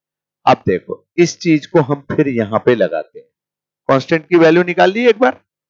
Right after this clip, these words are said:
निकल जाएगी। A is equal to four, तो B is equal to four, तो कांस्टेंट की वैल्यू आ गई दो। फिर अगर हम निकालते हैं कि A is equal to twelve,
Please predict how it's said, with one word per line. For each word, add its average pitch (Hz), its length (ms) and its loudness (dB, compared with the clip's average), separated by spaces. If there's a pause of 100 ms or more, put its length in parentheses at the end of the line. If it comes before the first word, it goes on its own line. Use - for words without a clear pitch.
(100)
निकल 190 200 0
जाएगी। 233 420 0
A 185 160 6
is 165 100 -2
equal 180 280 2
to 185 60 4
four, 175 280 2
तो 170 100 0
B 156 100 -2
is 165 180 4
equal 160 240 4
to 160 120 0
four, 156 200 4
तो 151 140 0
कांस्टेंट - 540 -6
की 127 80 -6
वैल्यू 104 260 0
आ 95 60 0
गई 90 160 -12
दो। - 300 -20 (720)
फिर 240 180 2
अगर 190 240 2
हम 165 200 -4
निकालते 101 500 0
हैं 160 200 -12 (540)
कि 165 240 -4
A 196 280 2
is 156 180 -2
equal 160 220 2
to 185 160 2 (160)
twelve, 131 280 4